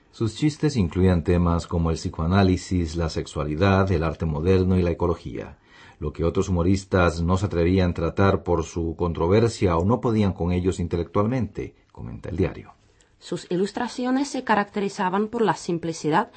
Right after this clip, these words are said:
Speaker 2: la elegancia y a la vez por su acierto. La ironía y una escéptica actitud hacia la vida y la gente eran otros de sus rasgos característicos. Sus dibujos se publicarán en Lidové Noviny hasta finales de noviembre.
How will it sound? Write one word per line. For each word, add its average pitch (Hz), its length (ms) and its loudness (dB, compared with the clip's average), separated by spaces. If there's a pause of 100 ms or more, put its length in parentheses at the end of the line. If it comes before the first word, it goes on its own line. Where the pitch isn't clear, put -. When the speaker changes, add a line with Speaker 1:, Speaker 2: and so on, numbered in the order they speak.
(120)
Speaker 2:
la 156 200 0
elegancia 196 720 -2 (180)
y 185 140 0
a 175 80 2
la 156 100 2
vez 202 240 -2
por 185 160 -4
su 175 160 -8
acierto. 160 600 -8 (340)
La 156 160 2
ironía 165 480 6
y 220 60 6
una 208 180 4
escéptica 208 640 -4
actitud 180 480 -2
hacia 180 320 -4
la 165 160 0
vida 214 320 4
y 220 80 2
la 165 100 2
gente 208 460 0 (260)
eran 175 240 0
otros 254 340 -2
de 233 100 -2
sus - 180 -10
rasgos 170 500 -2
característicos. 170 960 -6 (360)
Sus 147 240 -6
dibujos 165 380 2
se 254 140 -4
publicarán 185 640 0
en 170 180 2
Lidové 156 360 4
Noviny 160 420 2
hasta - 280 -6
finales 143 540 -2
de 214 100 0
noviembre. 143 600 -2